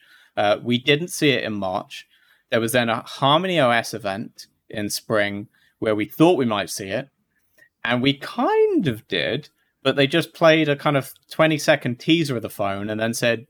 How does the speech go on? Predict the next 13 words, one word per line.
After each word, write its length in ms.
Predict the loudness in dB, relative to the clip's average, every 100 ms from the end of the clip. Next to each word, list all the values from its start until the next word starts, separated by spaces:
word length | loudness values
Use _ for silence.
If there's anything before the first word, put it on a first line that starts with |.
| _
"Yeah, 320 | 2 6 6
we're 140 | 4 4
doing 260 | 4 6
a 60 | 4
Huawei 360 | 6 4 2 -2
P 140 | -4
fifty, 600 | -2 -4 -2 -2 -2 -6 _ _ _ -4
but 180 | -4 -2
no, 360 | 0 4 4 4
we 240 | 0 -2
don't 240 | 0 -2 -2
know 200 | -4 -4
when." 560 | -4 -4 -4 -8 -18